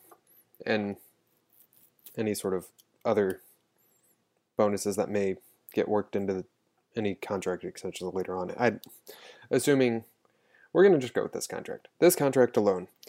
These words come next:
guarantees that he will be paid six million three hundred eighty-four thousand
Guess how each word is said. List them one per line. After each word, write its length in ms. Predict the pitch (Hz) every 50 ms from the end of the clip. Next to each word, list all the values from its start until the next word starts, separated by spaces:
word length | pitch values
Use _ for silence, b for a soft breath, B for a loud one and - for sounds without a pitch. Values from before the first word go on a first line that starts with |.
| - _ _
guarantees 680 | - 113 110 110 104 - 104 95 92 90 87 - - - _ _ _ -
that 80 | 104
he 100 | - -
will 160 | 127 131 131
be 140 | 113 120 113
paid 340 | - - 101 98 98 92 - - _ _ _ _ _
six 280 | - - 175 175 - -
million 300 | 120 98 95 92 87 - _ _ _ _
three 160 | - - 151 151
hundred 300 | 135 117 107 98 90 -
eighty-four 640 | - 117 131 131 131 135 123 - - 123 123 120 113
thousand 500 | 107 - - 104 104 101 104 101 98 95